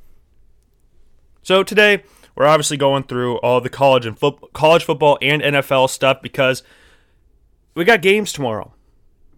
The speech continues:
And by tomorrow, I actually mean Saturday, 'cause again, we're recording this on a Friday. Usually when I say tomorrow, I mean, like, I'm recording it on a Sunday and the show's going on on Monday. So Friday, show's going on on Friday. We're doing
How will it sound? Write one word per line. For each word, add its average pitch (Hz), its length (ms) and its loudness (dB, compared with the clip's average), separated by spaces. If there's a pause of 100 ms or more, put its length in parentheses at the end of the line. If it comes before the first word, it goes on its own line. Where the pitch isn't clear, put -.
(160)
And 156 100 -4
by 185 120 6
tomorrow, 180 480 0
I 143 100 0
actually 156 300 -2
mean 160 140 -6
Saturday, 165 400 -2
'cause - 140 -12
again, 143 180 -4
we're 123 160 -4
recording 156 380 -2
this 135 140 -6
on 127 120 -4
a 131 60 -4
Friday. 156 380 0
Usually 151 300 -4
when 139 120 0
I 131 40 2
say 127 180 -6
tomorrow, 127 640 0 (560)
I 123 120 2
mean, 127 340 -4
like, 117 320 -4 (440)
I'm 120 120 -8
recording 127 300 -4
it 123 60 -8
on 123 60 -4
a 120 60 -4
Sunday 135 360 -2
and 120 100 -2
the 120 40 -8
show's 117 220 -6
going 117 120 -8
on 107 100 -8
on 107 80 -8
Monday. 107 360 -8 (420)
So - 140 -16
Friday, 156 460 4
show's 139 220 -4
going 131 140 -6
on 123 100 -4
on 117 60 -8
Friday. 123 420 0 (840)
We're 127 60 -16
doing 131 420 -2